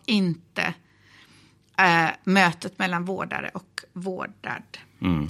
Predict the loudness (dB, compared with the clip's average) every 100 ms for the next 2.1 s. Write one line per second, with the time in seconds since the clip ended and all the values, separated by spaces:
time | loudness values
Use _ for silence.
0 | -6 -8 -8 -20 -8 -4 -4 -6 _ _
1 | _ -20 -4 0 0 2 4 4 2 -2
2 | -4